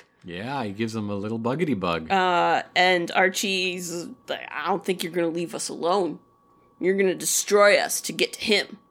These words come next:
Speaker 2: Just break up already."
Speaker 1: It's, it's a bad relationship. It's toxic. Neither
Speaker 2: Yeah.
Speaker 1: of you are enjoying it anymore.
Speaker 2: Yeah.
Speaker 1: It's not what it once was.
Speaker 2: No. Hal is,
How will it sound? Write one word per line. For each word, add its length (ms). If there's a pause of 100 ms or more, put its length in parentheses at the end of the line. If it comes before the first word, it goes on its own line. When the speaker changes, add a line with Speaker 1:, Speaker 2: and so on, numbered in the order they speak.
(280)
Speaker 2:
Just 220
break 200
up 220
already." 720 (200)
Speaker 1:
It's, 440
it's 220
a 280
bad 240
relationship. 560
It's 140
toxic. 540
Neither 300
Speaker 2:
Yeah. 40
Speaker 1:
of 100
you 140
are 160
enjoying 400
it 100
anymore. 440
Speaker 2:
Yeah. 440 (380)
Speaker 1:
It's 180
not 240
what 100
it 80
once 300
was. 400
Speaker 2:
No. 420 (120)
Hal 720
is, 340